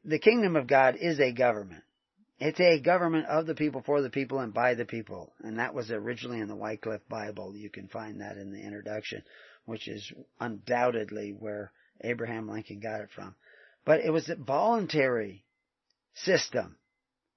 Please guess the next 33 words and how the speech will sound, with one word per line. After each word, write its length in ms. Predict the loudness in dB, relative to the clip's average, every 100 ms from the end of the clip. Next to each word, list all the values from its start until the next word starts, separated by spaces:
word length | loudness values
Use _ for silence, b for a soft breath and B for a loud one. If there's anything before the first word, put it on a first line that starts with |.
| _ -2
of 120 | 0
the 100 | 2
tens, 260 | 2 2
hundreds, 340 | 0 -2 -4 -8
and 140 | -2
thousands, 560 | 0 0 -2 -8 -16 -12
where 140 | -8
people 320 | -4 -6 -6 -10
were 120 | -6
taking 380 | -4 -4 -6 -8
care 220 | -6 -6
of 80 | -8
one 140 | -8
another. 340 | -6 -8 -8 B B B B
People 240 | 0 0
started 400 | 6 6 6 2
realizing 720 | 2 6 6 6 4 -2 -6
this 200 | -6 -6
even 280 | -4 -4 -2
back 320 | 0 0 0
then. 320 | -4 -4 -8 -16 _ _ _ _ _ _ _ _ -4
Uh, 220 | 0 0
the 140 | 0 0
Lombards 600 | 2 4 4 2 0 -10 -10
realized 640 | -6 -4 0 0 -2 -4
it, 240 | -6 -6 -6
the 320 | -6 -6 -6
poor 180 | -2 -2
preachers, 840 | -2 -6 -4 -6 -6 -6 -10 -12 -6
uh, 320 | -2 -2 -4 b b b b b b _ -6
uh, 260 | -2 -4 -4
realized 680 | 0 0 2 2 2 -2 -4
this, 360 | -2 -2 -6